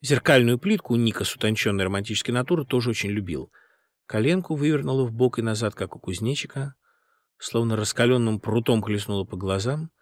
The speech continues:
Хелен заскулила и поползла по зеркалам, на которые падали её очень горячие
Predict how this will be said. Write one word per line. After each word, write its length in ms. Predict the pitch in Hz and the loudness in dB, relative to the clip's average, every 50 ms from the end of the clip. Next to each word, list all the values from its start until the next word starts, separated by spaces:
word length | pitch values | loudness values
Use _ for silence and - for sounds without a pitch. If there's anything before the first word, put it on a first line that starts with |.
| _ _ _ _ _ _ _ _ _ _ _ _ _ - | _ _ _ _ _ _ _ _ _ _ _ _ _ -2
Хелен 260 | - 143 135 135 127 | 2 4 4 6 4
заскулила 580 | 110 110 101 - - - 113 117 160 190 196 180 | 2 0 -2 -2 0 0 0 2 2 2 2 2
и 80 | 170 | 2
поползла 500 | - - - - 117 113 113 113 135 160 | 2 0 -4 -4 -2 -2 0 0 -2 -2
по 140 | 165 - - | -2 -4 -6
зеркалам, 580 | 135 - 135 131 - 131 117 110 104 104 104 101 | -8 -8 -8 -6 -4 -2 -2 0 0 0 -2 -2
на 60 | 101 | -4
которые 320 | - 110 101 - 104 104 | -4 -6 -6 -4 -6 -6
падали 320 | - - 110 104 104 98 101 | -4 -4 -4 -4 -2 -4 -4
её 140 | 98 101 98 | -2 -2 -2
очень 240 | 101 95 - 95 | -2 -2 -4 -6
горячие 580 | 90 95 98 107 131 151 143 - - 143 135 - | -4 -4 -2 -2 -2 -4 -4 -4 -6 -6 -6 -10